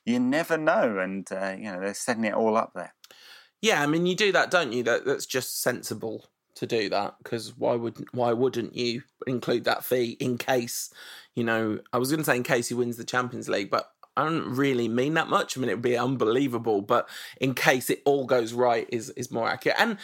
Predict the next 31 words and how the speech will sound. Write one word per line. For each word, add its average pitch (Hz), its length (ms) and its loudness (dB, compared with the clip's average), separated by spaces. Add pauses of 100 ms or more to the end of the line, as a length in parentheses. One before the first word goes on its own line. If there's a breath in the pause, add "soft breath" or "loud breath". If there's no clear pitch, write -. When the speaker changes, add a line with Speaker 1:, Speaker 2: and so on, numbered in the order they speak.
Speaker 1:
Mm. 226 180 4
Speaker 2:
as 233 140 6
the 233 100 2
weeks 220 260 -2
progress, 170 420 2
we'll 165 120 4
have, 151 180 2
we'll 156 300 2
have 180 180 6
this 160 160 -2
conversation, 147 640 2
'cause 127 240 0 (260 loud breath)
I'm 120 140 0
sure 147 340 4
every 143 300 2
other 131 180 2
Twitter 131 280 0
question 123 360 -2
we 120 120 -2
get - 260 0
between 117 400 -2
now 120 220 0
and 120 80 -2
the 120 60 -2
end 117 100 -4
of 113 80 -6
the 120 40 -6
season 120 360 -2
is 117 80 -4
gonna 123 200 -2
be, 113 300 -2